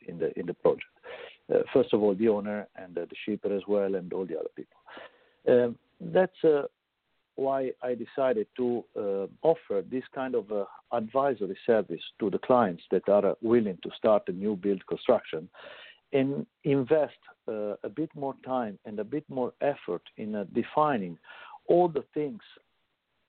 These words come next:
that, uh, needs to be, uh, discussed and agreed between the parties during the pre-contractual phase and define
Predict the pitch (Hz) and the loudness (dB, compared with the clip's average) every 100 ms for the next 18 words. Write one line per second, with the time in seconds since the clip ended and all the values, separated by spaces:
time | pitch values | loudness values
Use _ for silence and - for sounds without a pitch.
0 | _ _ _ 107 123 - 113 110 - _ | _ _ _ -6 -6 -4 -2 -2 -6 _
1 | 131 131 160 117 - - 107 110 127 113 | -10 -4 -4 -6 -12 -12 -4 2 4 4
2 | - - 101 98 95 87 85 165 165 80 | 0 -2 2 2 2 0 0 -2 -4 -6
3 | 85 156 - 165 160 - - _ 123 113 | -4 -4 2 0 2 -2 -4 _ -4 -4
4 | 101 147 165 110 92 98 - 156 151 - | -4 0 0 -2 -6 -8 -6 -6 -4 0
5 | 120 110 - 80 87 _ - - _ _ | 4 4 0 -10 -14 _ -20 -20 _ _
6 | _ - 104 185 170 120 107 - - 120 | _ -14 0 4 4 2 -4 -16 -8 -4
7 | 117 - _ 185 202 117 - 104 - 95 | -4 -4 _ -2 0 -4 -4 -4 -2 -6
8 | - 92 90 90 - _ _ _ _ 147 | -4 -4 -4 -6 -16 _ _ _ _ -6
9 | 156 139 - 165 156 | -4 -2 0 0 0